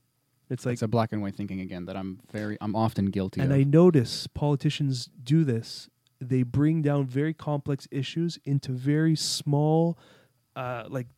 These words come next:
Speaker 1: like, arrowhead decisions
Speaker 2: Mm.
Speaker 1: of yes, no, right, left, vax, unvax, smart, stupid, racist, not racist.
Speaker 2: They almost have to, kind of. Like, not anymore. It's, like, a bit legacy,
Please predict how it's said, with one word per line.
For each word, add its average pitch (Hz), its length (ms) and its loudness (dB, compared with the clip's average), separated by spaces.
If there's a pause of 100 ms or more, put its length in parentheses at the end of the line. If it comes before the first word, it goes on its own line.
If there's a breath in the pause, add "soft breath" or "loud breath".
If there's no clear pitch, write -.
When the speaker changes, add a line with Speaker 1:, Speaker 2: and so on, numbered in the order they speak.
(360)
Speaker 1:
like, - 380 -20 (160)
arrowhead 151 640 2
decisions 123 640 -2
Speaker 2:
Mm. 117 120 -4
Speaker 1:
of 123 160 -4
yes, 143 360 0
no, 131 380 0 (360 soft breath)
right, 135 260 6
left, 127 600 0 (280 soft breath)
vax, 139 280 4
unvax, 127 520 0
smart, 131 400 -4
stupid, 127 500 -6 (240 soft breath)
racist, 139 380 -2
not 131 160 -2
racist. 127 280 -2
Speaker 2:
They 131 80 6
almost 214 280 0
have 123 320 -2
to, 80 140 -12
kind 90 280 -6
of. 92 160 -8
Like, 110 120 -4
not 147 260 6
anymore. 165 720 4
It's, - 180 -6
like, 113 140 -4
a 110 40 -2
bit 117 240 -2
legacy, 131 680 -2